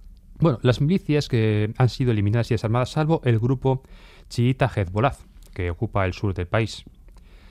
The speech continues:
que tiene respaldo sirio y respaldo iraní.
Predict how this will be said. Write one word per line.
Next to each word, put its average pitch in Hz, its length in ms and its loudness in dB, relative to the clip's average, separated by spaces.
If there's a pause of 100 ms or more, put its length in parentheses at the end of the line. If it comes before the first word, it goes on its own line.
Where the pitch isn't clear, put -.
(320)
que 110 100 0
tiene 135 300 2
respaldo 113 540 0
sirio 143 560 4
y 107 220 4
respaldo 90 520 0
iraní. 92 300 0